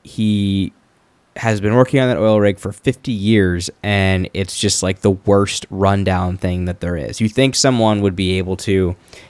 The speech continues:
you know, clean it up a little bit, maybe take care of it. There's gotta be osha. Like, osha comes to these things. It's clearly, like, a lot of weird stuff. Also,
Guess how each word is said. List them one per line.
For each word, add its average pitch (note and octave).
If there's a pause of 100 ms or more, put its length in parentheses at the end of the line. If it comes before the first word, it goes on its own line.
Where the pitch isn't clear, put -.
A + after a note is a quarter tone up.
you B2+
know, F#2 (480)
clean G#3+
it G#3+
up G#3
a -
little G2
bit, -
maybe D#3+
take E3
care F#3+
of F#2+
it. - (160)
There's B2+
gotta E3+
be D#3+
osha. D#3 (200)
Like, C3+ (300)
osha D3
comes B2+
to A#2+
these G#2+
things. A2+
It's B2
clearly, C#3
like, G#2+ (120)
a -
lot D3+
of C3
weird C3
stuff. - (400)
Also, A2